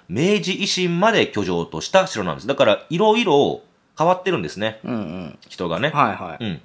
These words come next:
Speaker 1: で、まあ、丸亀ですから香川ですよ。
Speaker 2: うん。
Speaker 1: 標高六十六メートルの亀山にそびえ立っていると。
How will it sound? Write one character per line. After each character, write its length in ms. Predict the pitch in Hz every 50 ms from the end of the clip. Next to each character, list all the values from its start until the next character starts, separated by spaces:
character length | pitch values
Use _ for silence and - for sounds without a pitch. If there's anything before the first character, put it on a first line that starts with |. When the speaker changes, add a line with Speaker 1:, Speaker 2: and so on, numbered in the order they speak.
| _ _ _
Speaker 1:
で、 240 | 123 156 160 160 156
ま 140 | 156 147
あ、 20 | 110
丸 240 | 107 110 117 123 120
亀 160 | 127 127 127
で 60 | 123
す 100 | 123 -
か 80 | - 78
ら 60 | -
香 100 | - 113
川 160 | - 78 67
で 80 | - -
す 100 | - 71
よ。 160 | 69 65 - _
Speaker 2:
う 60 | - 110
ん。 300 | 107 104 90 62 - _ _ _ _ _ _ _ _ _ _ _ _ - - - - - -
Speaker 1:
標 240 | - - 156 160 156
高 160 | - 151 151
六 300 | 123 117 117 120 - 180
十 180 | 147 156 160 156
六 260 | 147 156 151 - 160
メ 200 | 156 156 165 156
ー 80 | - -
ト 120 | 107 92
ル 120 | 95 101
の 160 | 139 170 143 -
亀 400 | - - - 113 156 170 175 165
山 260 | 165 156 147 147 151
に 160 | 170 196 196
そ 220 | - - 120 98
び 120 | 76 85 90
え 40 | 85
立 140 | - - 69
っ 40 | -
て 180 | - _ - -
い 20 |
る 60 | - -
と。 80 | -